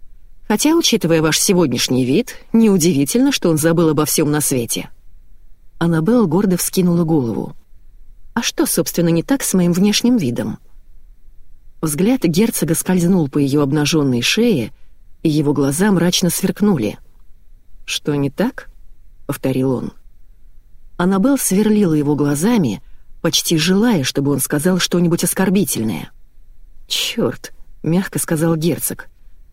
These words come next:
"а ведь вы и в самом деле не прикидываетесь. Я". "Вы самая соблазнительная женщина на сегодняшнем балу,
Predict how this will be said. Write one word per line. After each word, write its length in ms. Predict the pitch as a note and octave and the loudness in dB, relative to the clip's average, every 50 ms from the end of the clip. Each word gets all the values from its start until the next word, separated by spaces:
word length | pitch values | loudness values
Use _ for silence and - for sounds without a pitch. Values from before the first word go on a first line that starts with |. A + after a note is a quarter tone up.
| - - | -12 -4
"а 80 | - D#3 | -2 0
ведь 220 | D#3 F3 - E3+ | 0 0 0 0
вы 160 | F3 G3+ A3 | 2 2 2
и 20 | G#3+ | 2
в 60 | - | 0
самом 400 | - - G#3 A3 A#3+ C#4 D4+ D#4 | 0 0 2 2 4 4 4 4
деле 260 | C4 D4 D4 G#3 C#3 | 4 4 4 4 2
не 140 | B2 C#3 C#3 | 2 0 0
прикидываетесь. 880 | C#3 F3+ F#3+ - - G#3+ C#3+ B2+ A#2 B2 G2+ - - G#2+ - - - - - - - - - - - - - - | 0 -2 0 2 0 0 0 0 -2 -4 -4 -6 -6 -6 -4 -6 -6 -8 -14 -20 -20 -20 -20 -20 -20 -16 -10 -8
Я". 380 | D#3 C#3 D3 D3+ D3+ D3 - - - - - - - - - - - - - - - - - - - - - - - - - - - | -6 -4 -2 -2 -2 -4 -6 -8 -14 -20 -20 -20 -20 -20 -20 -20 -20 -20 -20 -20 -18 -18 -20 -20 -20 -20 -20 -20 -20 -20 -20 -8 -4
"Вы 200 | F3+ E3 F3+ F3 | -2 -2 0 0
самая 340 | - - C4+ C#4 B3 A#3+ A3+ | 0 2 2 4 4 4 2
соблазнительная 880 | - - A3 F3+ G3 G3 F#3 G3 A3+ A#3+ - - C#3+ C#3 C3 B2 B2 | 2 2 2 2 4 4 4 4 4 4 2 2 0 0 0 0 0
женщина 480 | C3+ C#3 E3 F#3+ A3 A3+ - - D#3 D#3 | 0 2 2 4 4 4 4 2 2 0
на 100 | D3+ D#3 | 0 0
сегодняшнем 640 | - - E3 E3+ F3 E3 F3 D#3+ - F#3+ F3+ F#3 | 0 0 2 2 2 2 2 2 2 2 2 4
балу, 400 | D#3 F#3+ G#3 A3 A3 D3+ - - | 4 4 4 4 4 2 0 -2